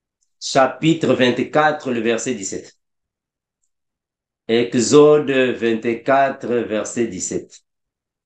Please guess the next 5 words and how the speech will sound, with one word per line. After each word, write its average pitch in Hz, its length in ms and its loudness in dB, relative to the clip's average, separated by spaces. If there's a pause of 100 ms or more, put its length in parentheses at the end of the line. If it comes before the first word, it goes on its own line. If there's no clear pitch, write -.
(760)
Exode 110 880 2
vingt-quatre, 95 1200 0 (1120)
dix-sept. - 580 -4 (2500)
La 104 180 -2
Bible, 117 800 2